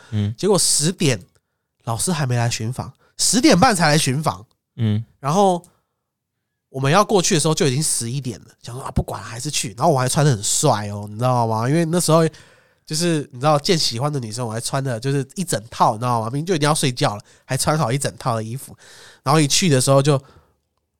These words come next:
Speaker 2: 敲敲门，就发现，哎，他们没来应门。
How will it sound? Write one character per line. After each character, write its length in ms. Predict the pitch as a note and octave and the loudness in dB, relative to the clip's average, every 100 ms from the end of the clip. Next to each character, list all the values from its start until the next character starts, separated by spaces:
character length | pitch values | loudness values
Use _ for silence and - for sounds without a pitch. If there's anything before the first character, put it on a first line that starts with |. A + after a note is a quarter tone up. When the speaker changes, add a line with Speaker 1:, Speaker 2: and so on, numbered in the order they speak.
| _ _ - | _ _ -4
Speaker 2:
敲 120 | D#3 | 0
敲 160 | D3 D3+ | 4 4
门， 160 | A#2 | 2
就 160 | G#2+ F3 | 0 0
发 140 | E3+ | 2
现， 120 | F3 D#3 | 0 0
哎， 140 | A3 _ _ _ _ _ _ _ - | -2 _ _ _ _ _ _ _ -8
他 80 | |
们 80 | F#3 | -4
没 160 | D3 C3+ | 0 0
来 120 | C3 | 0
应 140 | E3+ | -2
门。 280 | C#3 G2+ - | -6 -8 -14